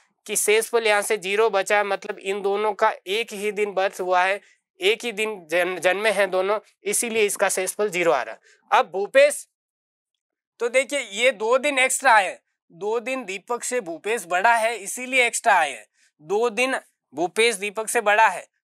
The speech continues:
तो दो दिन दीपक से बड़ा है तो भूपेश का जन्म कब हुआ दोस्तों, जब इनका मंगलवार को हुआ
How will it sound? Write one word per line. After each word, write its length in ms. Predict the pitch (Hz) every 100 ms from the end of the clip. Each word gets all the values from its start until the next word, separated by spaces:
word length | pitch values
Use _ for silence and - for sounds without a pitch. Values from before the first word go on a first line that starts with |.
| -
तो 80 | 185
दो 220 | 208 247
दिन 200 | 262 262 202 _
दीपक 360 | 175 196 233 240
से 120 | 254
बड़ा 220 | 214 220
है 80 | 233
तो 120 | 240
भूपेश 420 | 190 180 170 240 -
का 120 | 254
जन्म 260 | 226 247
कब 200 | 240 240
हुआ 160 | 226 214
दोस्तों, 320 | 180 165 - - - - _ _ _ _ - - _ -
जब 180 | 196 233
इनका 340 | 220 262 269 269
मंगलवार 560 | 214 196 214 247 269
को 180 | 277 254
हुआ 280 | 202 151 131